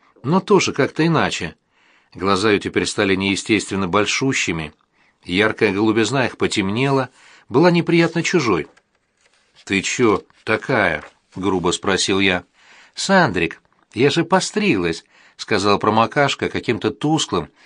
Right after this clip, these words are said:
без привычного в нем звона стеклышек, голосом. Теперь я понял. Промокашка была пострижена под мальчика.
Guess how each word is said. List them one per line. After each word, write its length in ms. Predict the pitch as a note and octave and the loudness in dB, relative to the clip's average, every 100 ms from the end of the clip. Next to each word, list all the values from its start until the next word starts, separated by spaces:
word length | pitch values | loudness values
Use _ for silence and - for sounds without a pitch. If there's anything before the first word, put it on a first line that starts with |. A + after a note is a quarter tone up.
| - _ | -20 _
без 320 | E2 A2 B2 | -2 0 0
привычного 600 | - A2+ B2 C3 B2 A#2 | 0 0 2 0 0 0
в 80 | G#2+ | 0
нем 260 | A2 A2+ A2 - - | 2 0 -2 -12 -20
звона 380 | - A2+ B2+ A#2+ | -4 0 2 2
стеклышек, 720 | B2 - A#2 B2 A#2 C#3+ - - - | -2 0 0 2 -2 -2 -6 -14 -10
голосом. 680 | B2 A#2 F2 D#2 E2 D#2 _ _ _ _ _ _ _ | 0 2 2 -2 -6 -10 _ _ _ _ _ _ _
Теперь 300 | - E2 F#2+ | -8 -2 2
я 100 | G2+ | 2
понял. 400 | - G2+ F2+ E2+ _ _ _ _ _ - | 0 -2 -2 -6 _ _ _ _ _ -6
Промокашка 760 | G#2 A2 A2+ - D3 C#3 - | -2 2 2 2 0 0 -2
была 240 | F#2 G#2 A2+ | 2 2 2
пострижена 640 | A2+ G#2 A2+ B2 A#2+ A#2+ | 0 -2 -2 -2 0 -2
под 200 | C3 B2+ | 0 0
мальчика. 640 | C#3+ C#3+ G#2+ - E2+ E2+ | 2 2 0 -4 -6 -8